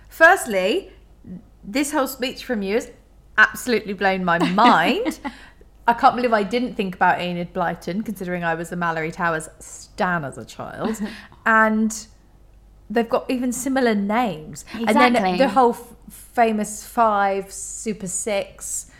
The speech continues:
Speaker 1: Can't believe I didn't think about that. And now that you've gone away and Googled it, and, like, her books were banned, and, like, I mentioned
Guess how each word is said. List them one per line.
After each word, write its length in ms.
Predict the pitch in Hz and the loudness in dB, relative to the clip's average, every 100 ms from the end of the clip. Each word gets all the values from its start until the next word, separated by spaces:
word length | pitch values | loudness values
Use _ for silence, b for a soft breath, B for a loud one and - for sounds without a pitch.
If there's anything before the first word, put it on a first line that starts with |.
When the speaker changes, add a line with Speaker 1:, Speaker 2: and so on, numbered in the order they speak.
| b b | b b
Speaker 1:
Can't 160 | - 226 | -2 0
believe 160 | 196 196 | -2 -6
I 60 | |
didn't 180 | 196 180 | -8 -8
think 120 | 190 | -6
about 220 | 185 196 | -2 -2
that. 200 | 220 233 175 | 2 0 0
And 120 | 208 | 2
now 200 | 262 285 | 4 4
that 100 | - | 0
you've 160 | 220 | -4
gone 140 | 233 220 | -2 0
away 160 | 208 | 0
and 120 | 202 208 | -2 -4
Googled 380 | 247 214 185 | -6 -6 -6
it, 100 | 170 | -6
and, 80 | - | -2
like, 180 | 180 - B B | -4 -4 B B
her 220 | - 220 208 | 0 2 2
books 360 | 214 214 - | 0 -8 -4
were 60 | 208 | -4
banned, 240 | - 214 196 | 0 0 0
and, 100 | 208 | -2
like, 180 | 202 208 | -2 -2
I 60 | |
mentioned 360 | 214 214 208 | -2 -4 -4